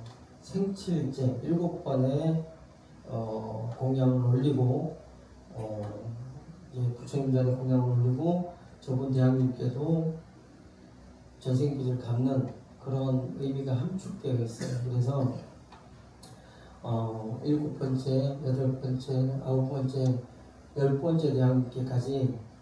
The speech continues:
공양을 다 모셔드립니다. 가면서 저기 있는 돈을 저분들께 "나 예수제 모셨으니까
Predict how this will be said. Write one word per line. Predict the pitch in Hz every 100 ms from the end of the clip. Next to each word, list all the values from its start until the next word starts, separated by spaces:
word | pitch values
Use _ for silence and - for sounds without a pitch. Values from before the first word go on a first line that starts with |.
| - -
공양을 | 127 131 127 123 131 127
다 | 127 123
모셔드립니다. | 120 143 127 123 117 113 120 123 - - - - -
가면서 | - 127 127 123 143 165 180 - - - - -
저기 | - 123 120
있는 | 120 117 113 113 120 117 - -
돈을 | 120 120 127 156 156 - - -
저분들께 | 131 123 123 120 117 139 147 151 - - - - - - - -
"나 | 127 123 120 117
예수제 | 127 127 127 131 127
모셨으니까 | 120 120 123 - 120 117 139 135 139